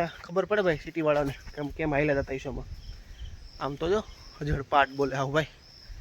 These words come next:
<laughs> હાલો તો વાડી ઠાર જાય, ચા પાણીનો ટાઈમ થઈ ગયો. ચા પાણીનો ટાઈમ છે એ પાંચ વાગ્યાનો હોય અમારા દેશી રોજ. અને પછી છે આ પાણીના દરેક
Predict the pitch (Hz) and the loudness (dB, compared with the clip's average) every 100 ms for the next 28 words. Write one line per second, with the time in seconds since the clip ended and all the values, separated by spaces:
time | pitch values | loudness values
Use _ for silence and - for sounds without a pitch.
0 | - - - - - - - - 175 - | -14 -18 -20 -20 -20 -18 0 4 4 2
1 | 170 - 220 254 240 190 160 175 160 156 | -4 -4 -14 -12 -12 -2 2 2 2 4
2 | 156 170 170 175 190 220 - 170 175 165 | 6 6 4 2 0 -2 -4 -4 -4 -2
3 | 175 196 196 202 220 233 - - - 180 | 0 0 0 -2 -2 -4 -14 -20 0 2
4 | 180 185 185 175 175 175 175 - 180 170 | 4 2 4 2 2 0 0 0 0 -2
5 | - 180 196 175 156 147 143 147 139 147 | 0 -2 0 -2 0 2 2 0 0 -2
6 | - 143 147 151 139 135 - - - - | -4 -4 -6 -8 -18 -18 -20 -20 -20 -8
7 | 143 135 - 165 170 156 - 156 160 156 | -6 -6 -6 -4 2 2 2 0 2 0
8 | 156 | 0